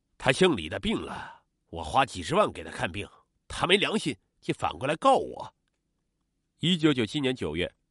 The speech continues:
实在无法容忍李根海存在的郝瑞端以检查工作为由，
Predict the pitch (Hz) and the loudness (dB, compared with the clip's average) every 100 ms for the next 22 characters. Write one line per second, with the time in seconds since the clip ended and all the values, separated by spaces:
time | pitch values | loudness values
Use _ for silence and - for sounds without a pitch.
0 | _ _ _ _ - 165 196 160 156 147 | _ _ _ _ 0 4 6 6 6 4
1 | 110 131 131 117 101 95 156 117 87 - | 4 4 2 2 0 -2 -2 0 -2 -2
2 | 101 139 127 92 82 90 104 110 113 - | -4 -2 0 -2 -2 -2 0 0 0 -4
3 | _ - 120 113 101 127 135 196 196 87 | _ -6 -2 0 0 0 -2 -2 0 2
4 | 92 80 92 | 0 -2 -4